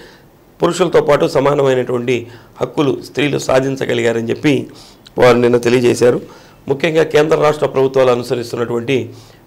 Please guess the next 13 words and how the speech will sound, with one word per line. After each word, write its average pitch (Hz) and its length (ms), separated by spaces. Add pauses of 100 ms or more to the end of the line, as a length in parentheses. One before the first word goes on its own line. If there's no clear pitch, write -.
ప్రజా 139 240
వ్యతిరేక 135 420
విధానాలు 113 480 (340)
ఏవైతే 147 340
ఉన్నాయో 135 300
దాని 139 240
మీద 139 140
కూడా 147 360 (360)
వీరు 131 120
పోరాటం 143 380
చేస్తామని 123 460
చెప్తున్నారు. - 400 (400)
ముఖ్యంగా 147 680